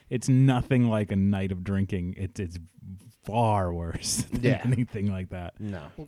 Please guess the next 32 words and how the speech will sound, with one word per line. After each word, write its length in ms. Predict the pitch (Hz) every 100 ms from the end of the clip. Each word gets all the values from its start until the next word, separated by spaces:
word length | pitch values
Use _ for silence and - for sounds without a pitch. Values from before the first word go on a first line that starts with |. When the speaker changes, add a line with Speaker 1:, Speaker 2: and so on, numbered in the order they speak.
| _ -
Speaker 3:
Captain 380 | 170 165 143
Lawrence 280 | 131 190 147
last 240 | 123 123 143
week, 280 | 156 -
uh, 220 | 135 120 127
if 140 | 135
I 60 | 143
didn't 200 | 139 135
go 100 | 135
to 80 | 123
D 200 | 127 127
C, 420 | - 139 139 123 120
uh, 240 | 117 113 120 - _ _ _
they 80 | 147
had 80 | 127
their 100 | 127
Soured 380 | - 139 135 127
in 100 | 120
September. 560 | 127 120 135 123 120 - _ _ _ - -
Speaker 1:
Oh, 380 | 139 151 147 131
that's 120 | 107
Speaker 3:
That 100 | 139
was, 140 | 127
Speaker 1:
right. 40 | 120
Speaker 3:
uh, 20 |
Speaker 1:
Yeah, 40 |
you 20 | 123
had 200 | 123 120
mentioned 240 | 98 101
Speaker 3:
Saturday 400 | 143 139 139 131
the 80 | 120
twelfth. 460 | - 135 123 -